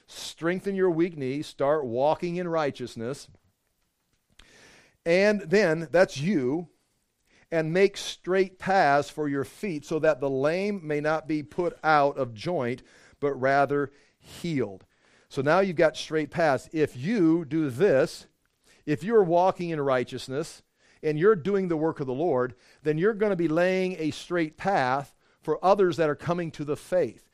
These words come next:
Just imagine, um, just imagine being in a culture where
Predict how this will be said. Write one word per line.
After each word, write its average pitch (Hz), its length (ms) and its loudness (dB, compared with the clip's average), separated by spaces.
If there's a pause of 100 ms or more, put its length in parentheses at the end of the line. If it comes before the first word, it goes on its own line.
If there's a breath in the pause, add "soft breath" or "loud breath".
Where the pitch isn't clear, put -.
(140 soft breath)
Just 214 220 -4
imagine, 180 540 0 (420 soft breath)
um, 165 140 -6
just 254 240 -2
imagine 196 420 2
being 214 300 0
in 196 100 -2
a 170 120 0
culture 139 800 -4 (880)
where 170 500 2